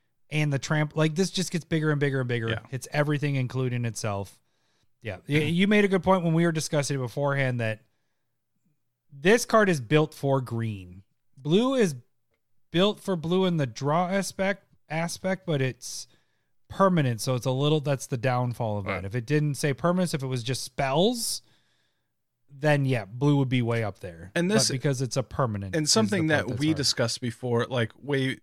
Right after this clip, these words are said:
Speaker 2: uh, last week when we were doing this, it was like, I like all of the Defilers for their mana, like, a
Speaker 1: Reduction.
Speaker 2: reduction. So, like, red, black, and white seem really good, but their effects are mediocre.
Speaker 1: Yeah.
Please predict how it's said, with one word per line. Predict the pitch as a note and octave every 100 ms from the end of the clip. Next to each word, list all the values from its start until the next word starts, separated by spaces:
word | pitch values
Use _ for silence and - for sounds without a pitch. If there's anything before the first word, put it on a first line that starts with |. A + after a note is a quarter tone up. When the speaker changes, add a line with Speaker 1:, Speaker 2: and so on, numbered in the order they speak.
| -
Speaker 2:
uh, | A#2 A2 _ _ -
last | C3 A#2+ -
week | A#2 A#2 -
when | B2
we |
were | B2
doing | A#2 A#2+ A#2
this, | A2+ A2
it | B2
was | A#2+
like, | A#2+ - - _ _
I | C#3 E3
like | E3+ C#3 A#2+ - - _
all | A2 G#2+ B2
of | D3 E3
the | D#3+
Defilers | - - D#3 E3 F3 F#3 F#3
for | - - _ C3+ C3 C3 A#2+
their | A#2 A#2+ A#2 A2+
mana, | A2 A2+ A#2 A#2 A#2+ B2+ C3 - _ _ _ _ _ _ _ _ _ _ _ _
like, | B2
a |
Speaker 1:
Reduction. | A#2 A2+ G2+ B2
Speaker 2:
reduction. | A#2+ A#2 A2 A2+ - C#3+ D3+
So, | - C3+
like, | B2+ -
red, | A#2 B2
black, | B2 B2 B2
and | A2+ A2
white | A2+ B2 C#3 - _ _
seem | - C#3 A#2+ A#2
really | B2 B2+ A#2+
good, | A2+ B2 A#2+ -
but | F#3
their | A3
effects | F3+ - D#3 - -
are | C3+ B2+ A#2+ - _ _ _ _ _ _ -
mediocre. | A#2+ A2+ G#2+ G#2+ G#2+ A2+ A2+
Speaker 1:
Yeah. | C3